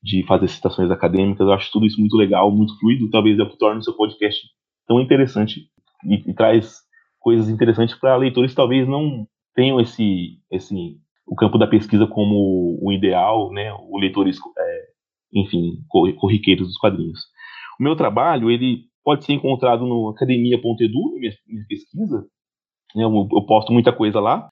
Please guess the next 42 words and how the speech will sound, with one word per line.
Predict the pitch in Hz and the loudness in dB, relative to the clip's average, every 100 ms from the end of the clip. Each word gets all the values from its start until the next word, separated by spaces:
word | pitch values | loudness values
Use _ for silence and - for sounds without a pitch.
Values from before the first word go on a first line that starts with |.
| - | -2
Tem | 123 123 | 0 2
o | 120 117 104 107 | 2 2 2 -2
Instagram, | 110 135 107 107 139 160 147 110 98 _ | -2 -2 0 0 2 2 0 -2 -8 _
tem | - 110 101 | -8 -6 -6
o | 92 | -6
Facebook, | 123 117 113 104 127 151 151 - | -4 -4 -4 0 2 0 -4 0
que | 107 | 2
eu | 95 92 | 4 2
sou | - 107 | 0 0
sempre | 117 104 | 0 2
atualizando | 107 107 98 95 95 | 2 4 2 0 -4
com, | 101 92 | -10 -14
com | - | -12
o | 98 | -8
meu | 98 | -4
trabalho. | 101 95 98 139 170 - _ _ _ | -2 0 2 0 -2 -8 _ _ _
E | - | -6
tem | 151 | 0
um | 208 | 0
blog | 143 160 151 | 2 0 -2
que | 151 | -2
faz | 165 | 0
algum | 160 165 | 2 0
tempo | 180 165 160 | 0 -2 -2
que | 156 | -2
eu | 165 | 0
não | 170 | 0
mexo, | 131 156 151 117 | 0 -2 -4 -8
né? | 120 | -10
Chamado | 120 117 113 | -10 -2 -2
Inconcebível, | 117 113 110 - - 117 147 113 - | -2 -10 -12 -14 -4 -2 0 0 -2
que | 117 110 - | -4 -4 -2
eu | - 107 | -2 -2
fiz | 131 113 | 0 2
ele | 113 | 2
na | 120 107 | 2 2
época | 131 - - 98 - _ _ _ | 2 0 -6 -6 -6 _ _ _
do | 98 | -2
meu | 98 | 0
T | 95 | 0
C | 110 104 | 0 -2
C, | - - 170 | 2 0 0